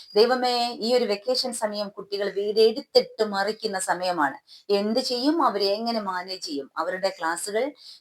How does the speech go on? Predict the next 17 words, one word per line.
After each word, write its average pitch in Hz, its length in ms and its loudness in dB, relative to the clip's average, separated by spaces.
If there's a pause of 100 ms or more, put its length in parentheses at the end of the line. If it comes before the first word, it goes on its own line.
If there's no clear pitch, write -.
(160)
പഠിപ്പിക്കുന്ന 208 420 -2
സമയത്ത് 214 720 -2
അടങ്ങിയിരിക്കില്ല, 190 920 0
കേൾക്കില്ല, 175 520 -2
ഒത്തിരി - 640 2
പ്രയാസങ്ങൾ 311 520 6
മക്കൾക്കുണ്ട്. 214 640 2 (280)
ഈ 320 100 0
ഒരു 370 60 -4
വെക്കേഷൻ 254 500 -2
സമയം 202 380 -6
അല്ലാതെ 185 500 -6
മക്കളെ 226 340 -6
മാനേജ് 190 480 -6
ചെയ്യാനുള്ള 165 600 -6 (340)
കുഞ്ഞു 359 420 6
കുഞ്ഞു 381 420 2